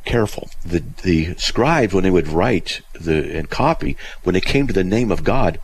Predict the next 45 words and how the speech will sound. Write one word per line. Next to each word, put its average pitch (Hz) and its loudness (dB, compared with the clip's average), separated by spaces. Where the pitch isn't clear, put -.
would 87 0
go 95 4
clean 165 2
themselves, 76 0
change 123 -2
clothes, 85 2
come 113 -2
back, 82 2
write 98 2
the 127 0
name 107 0
of 85 0
God, 80 2
then 117 2
go 113 4
back 98 0
and 101 -2
change 98 0
clothes 120 4
and 92 0
clean 120 2
themselves 92 2
again, 113 2
and 98 0
then 90 2
continue 85 0
to 73 -2
write. 92 -4
And 80 -2
then 85 2
when 98 2
they, 98 4
they - 0
did 107 0
it - -8
each 143 4
time 139 2
they 120 4
came 117 2
to 107 2
the, 90 4
the - -6
name 80 4
of 76 4
God. 127 2